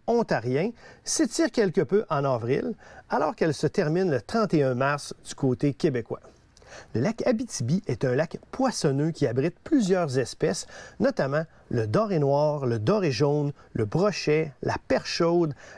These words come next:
la laquèche argentée et un poisson typique de cette région, la laquèche aux yeux d'or. Lors de ce séjour de pêche, nous nous sommes logés à la pourvoirie chez Fern,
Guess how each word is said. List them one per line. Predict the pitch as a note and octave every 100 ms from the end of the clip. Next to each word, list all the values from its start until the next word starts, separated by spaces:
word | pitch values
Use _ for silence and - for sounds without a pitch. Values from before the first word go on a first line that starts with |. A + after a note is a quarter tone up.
| -
la | A#2+
laquèche | B2+ G#3+ A3+ G#3+ -
argentée | G#3 G#3 D#3+ C3 A#2 E3+ - - - -
et | C#4+ A#3
un | D3
poisson | - G3+ F#3+ B3+
typique | A#3 - E4+ C#4 A#3
de | E3
cette | - C#3+
région, | C3 B2+ A#2+ C#3+ D#3+ - -
la | C3+ A#2
laquèche | B2 F3 A3 G3+ - -
aux | E3+
yeux | C#3 C#3 B2
d'or. | A2 G#2 - - -
Lors | - D4+
de | G3+
ce | -
séjour | - - D#4 B3 B3
de | C#3
pêche, | - D#3 F3 - - -
nous | C#3
nous | D3+
sommes | F3+ C4 B3+
logés | C#4 A3+ D#4+
à | -
la | C#3
pourvoirie | - D4 C4+ D3+ D3 B2+ G#3
chez | - C#3
Fern, | A#2 - A#3 G#3+ C4+